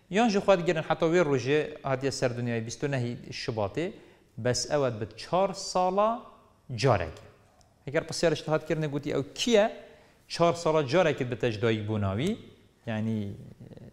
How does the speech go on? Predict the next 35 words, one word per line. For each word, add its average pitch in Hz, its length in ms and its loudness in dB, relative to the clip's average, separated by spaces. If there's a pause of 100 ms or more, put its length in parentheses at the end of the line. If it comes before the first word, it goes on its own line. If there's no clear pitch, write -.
(140)
تشت 143 380 0
دایک 123 220 4
بوونە 113 260 0
خوا 110 140 0 (260)
گێڕەتەن، 110 440 -2 (480)
بژە 123 260 -2
ئەوە 196 160 2
بی 196 100 -2
بیست - 240 -6
و - 20 -2
نەهی 135 220 -4
شباتێ، 139 600 0 (600)
ئیش 117 100 -8 (100)
دێتە 123 220 2 (100)
سەر 104 220 -2
دنیایە، 143 440 -2
چنکی 135 560 -4 (400)
بوو 220 280 0 (560)
هەر 143 140 4
چهار 175 300 0
ساڵە 123 280 0 (100)
جارێکێ 160 440 0 (540)
بیست - 220 -8
و، - 40 -6 (400)
هەیڤە 135 200 0
شباتێت 160 480 -2
بتە 120 220 -2
بیست - 180 -8
و - 20 -2
نەه 98 240 -2
ڕۆژ، 147 200 -4
هەکەوەکی 156 480 -2
دی 247 80 -4 (600)
بیست 135 460 -4
و 214 260 -2